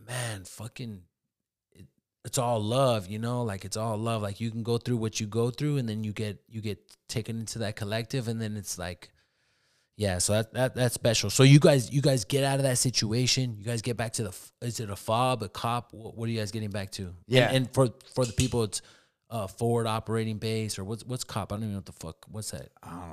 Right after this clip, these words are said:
Speaker 2: know what a cop is.
Speaker 1: I don't
Speaker 2: I don't
Speaker 1: know.
Speaker 2: like 'em 'cause I've been arrested a couple times. <laughs> But I'll say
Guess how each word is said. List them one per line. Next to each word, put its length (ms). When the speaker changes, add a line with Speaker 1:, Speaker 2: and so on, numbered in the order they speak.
Speaker 2:
know 80
what 120
a 40
cop 380
is. 300
Speaker 1:
I 200
don't 120
Speaker 2:
I 80
don't 160
Speaker 1:
know. 60
Speaker 2:
like 200
'em 160
'cause 140
I've 140
been 120
arrested 440
a 20
couple 320
times. 140
<laughs> 160
But 360
I'll 180
say 420